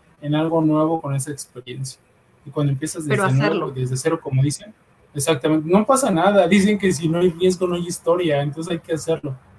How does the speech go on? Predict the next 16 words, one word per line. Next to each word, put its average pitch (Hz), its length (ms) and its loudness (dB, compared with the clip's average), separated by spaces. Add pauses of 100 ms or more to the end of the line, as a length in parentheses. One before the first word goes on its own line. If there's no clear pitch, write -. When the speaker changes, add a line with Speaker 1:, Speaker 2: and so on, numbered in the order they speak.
Speaker 1:
Bien 180 260 2
medido, 190 480 0
pero 214 160 -2
Speaker 2:
Pero - 20 2
Speaker 1:
hacerlo, 214 380 -4
Speaker 2:
sí. - 100 -12 (260)
Speaker 1:
¿no? - 220 -20 (640)
Speaker 2:
No, 240 200 -2
y 233 160 0
hacerlo 220 400 -2
de - 80 -2
la 214 80 -2
reflexión, 190 600 -4
porque - 200 -6
de 180 80 -2
repente 220 520 -2